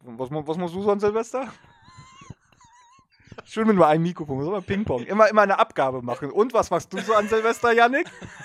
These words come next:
Speaker 2: Oh, gut, dass du fragst.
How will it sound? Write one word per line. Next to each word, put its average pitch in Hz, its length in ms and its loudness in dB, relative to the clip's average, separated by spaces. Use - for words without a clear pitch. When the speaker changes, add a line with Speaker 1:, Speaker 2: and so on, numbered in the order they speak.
Speaker 2:
Oh, 262 200 4
gut, 220 160 -4
dass 202 120 0
du 170 120 -8
fragst. - 640 -4